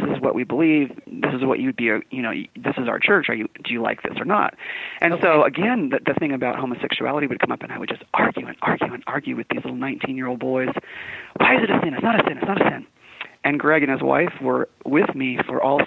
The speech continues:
Speaker 1: six discussions. And at one point, I'll never forget, Greg took me out in the hallway of the, the, the chapel. We were having the discussions, and he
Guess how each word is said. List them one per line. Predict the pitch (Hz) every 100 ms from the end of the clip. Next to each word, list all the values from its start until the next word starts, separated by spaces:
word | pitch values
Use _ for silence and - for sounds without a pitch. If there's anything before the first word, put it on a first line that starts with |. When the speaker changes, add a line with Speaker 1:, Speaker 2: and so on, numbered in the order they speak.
| -
Speaker 1:
six | 151 -
discussions. | - - 165 - 131 123
And | 135
at | 135
one | 135 190 240
point, | 247 175 131 139
I'll | 131
never | 139 143
forget, | - 147 120 - _ _ - - - - -
Greg | 143 131
took | - -
me | 156
out | 147
in | -
the |
hallway | 147 135 131 127
of | 123
the, | 123 127 - - - _ - -
the, | 131 123 -
the | - 127 127 -
chapel. | - 135 127 127 135
We | -
were | - 127
having | - - 127
the | 127
discussions, | - 143 - 127
and | 135
he | 127